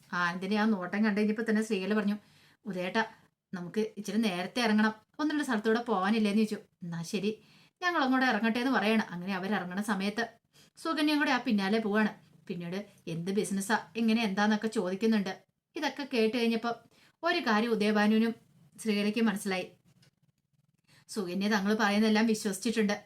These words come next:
ഏ, ഇവളെ പറ്റിക്കാനായിട്ട് എളുപ്പമാണല്ലോ എന്നൊരു ചിന്ത ഉണ്ടാവുന്നുണ്ട്. ഹും, അങ്ങനെയാണെങ്കിൽ ഒരു പണി കൊടുക്കണം എന്നൊക്കെ അവര് മനസ്സിൽ വിചാരിച്ചു. അങ്ങനെ അവരങ്ങോട്ട് പോയി. പോയി കഴിഞ്ഞപ്പോ തന്നെ സുകന്യ വന്ന് ശ്രീദേവിയെ കെട്ടിപ്പിടിക്കുകയാണ്. എന്നിട്ട് പറഞ്ഞു, "എന്റെ ദേവി,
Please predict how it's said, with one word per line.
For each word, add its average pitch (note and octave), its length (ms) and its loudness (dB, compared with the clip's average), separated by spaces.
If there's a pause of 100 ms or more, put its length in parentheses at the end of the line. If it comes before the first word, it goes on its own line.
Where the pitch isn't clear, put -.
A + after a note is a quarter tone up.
(240)
ഏ, A#3+ 40 -6 (920)
ഇവളെ F4 300 0
പറ്റിക്കാനായിട്ട് C4 760 0
എളുപ്പമാണല്ലോ A3+ 540 0
എന്നൊരു A3+ 180 2
ചിന്ത G#3 240 -2
ഉണ്ടാവുന്നുണ്ട്. G3+ 600 2 (220)
ഹും, G#3 100 0 (540)
അങ്ങനെയാണെങ്കിൽ F#3 720 -2
ഒരു G#3+ 180 0
പണി F3+ 200 -2
കൊടുക്കണം G3+ 480 -2
എന്നൊക്കെ A#3+ 280 2
അവര് G#3 180 2
മനസ്സിൽ G#3+ 320 0
വിചാരിച്ചു. F#3+ 460 -2 (500)
അങ്ങനെ D4+ 280 2
അവരങ്ങോട്ട് G#3 420 2
പോയി. G3+ 180 -4 (120)
പോയി F3 220 -10
കഴിഞ്ഞപ്പോ F#3+ 340 -8
തന്നെ G3+ 180 -4
സുകന്യ F3 360 -6
വന്ന് G3+ 200 -4 (200)
ശ്രീദേവിയെ G3+ 480 -2
കെട്ടിപ്പിടിക്കുകയാണ്. A3 680 0 (100)
എന്നിട്ട് F3 260 -10
പറഞ്ഞു, G3 220 -2 (360)
"എന്റെ E3+ 200 -4
ദേവി, A3 320 2